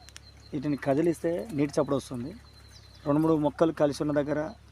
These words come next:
కదిలిస్తే నీటి చప్పుడు వస్తుంది. ఒకదాన్ని కదిలిస్తే, ఆ, రావట్లేదు.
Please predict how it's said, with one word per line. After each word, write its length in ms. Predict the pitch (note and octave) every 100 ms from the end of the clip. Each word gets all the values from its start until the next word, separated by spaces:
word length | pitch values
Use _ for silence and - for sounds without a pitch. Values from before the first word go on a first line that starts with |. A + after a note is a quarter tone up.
| - - -
కదిలిస్తే 340 | C#3 D#3 E3
నీటి 240 | D#3 C#3+
చప్పుడు 140 | D#3 E3+
వస్తుంది. 240 | D#3 F3+
ఒకదాన్ని 340 | D3 E3+ E3 E3
కదిలిస్తే, 520 | D3 C#3+ C#3 - D4 - - - - - - - - D3
ఆ, 280 | B2 A2 A#2
రావట్లేదు. 380 | C#3 A#2+ A#2